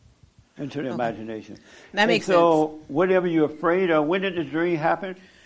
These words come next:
Speaker 2: Um, I don't know the exact date, but if I were to say, I think it was Wednesday or Thursday.
Speaker 1: And so today is Sunday, right?
Speaker 2: Mm-hmm.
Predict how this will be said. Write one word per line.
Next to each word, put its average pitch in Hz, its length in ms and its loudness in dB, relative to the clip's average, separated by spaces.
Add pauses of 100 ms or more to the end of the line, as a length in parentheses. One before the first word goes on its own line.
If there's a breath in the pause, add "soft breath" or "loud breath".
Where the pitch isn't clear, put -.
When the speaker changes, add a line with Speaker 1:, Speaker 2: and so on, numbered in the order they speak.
(300 soft breath)
Speaker 2:
Um, 185 460 0 (300)
I 185 120 6
don't 214 200 0
know 214 140 2
the 190 160 -6
exact 165 480 -2
date, 147 160 -4
but 156 120 -6
if 160 160 -4
I 156 100 2
were 156 140 -4
to 147 60 -10
say, 165 240 -2
I 151 60 0
think 165 240 -8
it 160 60 -10
was 151 180 -8
Wednesday 151 420 -8
or 147 120 -10
Thursday. - 640 -14
Speaker 1:
And 151 140 -8
so 143 140 -2
today 127 320 -2
is 151 180 -2
Sunday, 170 320 -2
right? 123 340 -6 (120)
Speaker 2:
Mm-hmm. 160 260 -8